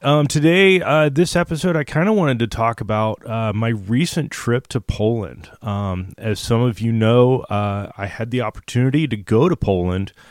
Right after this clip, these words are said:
with my pastor, um, and another gentleman from our church, and it was, it was really, it was really eye-opening.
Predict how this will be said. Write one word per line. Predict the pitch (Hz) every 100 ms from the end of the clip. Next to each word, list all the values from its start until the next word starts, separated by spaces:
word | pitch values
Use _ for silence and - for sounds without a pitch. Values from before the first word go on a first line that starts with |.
| - - _ _ -
with | 113 113 110 120
my | 104 98
pastor, | - - 107 120 - 117 104 98 90
um, | 98 92 85
and | - 104
another | 101 104 113
gentleman | 98 107 104 104
from | - 107
our | 98 98
church, | - 117 113 104 - -
and | 113 113 113
it | 110 113
was, | 127 123 113 -
it | 135
was | 143 120
really, | 135 143 165 160 151 -
it | 123
was | 123 120 -
really | 131 135
eye-opening. | - 110 120 127 156 180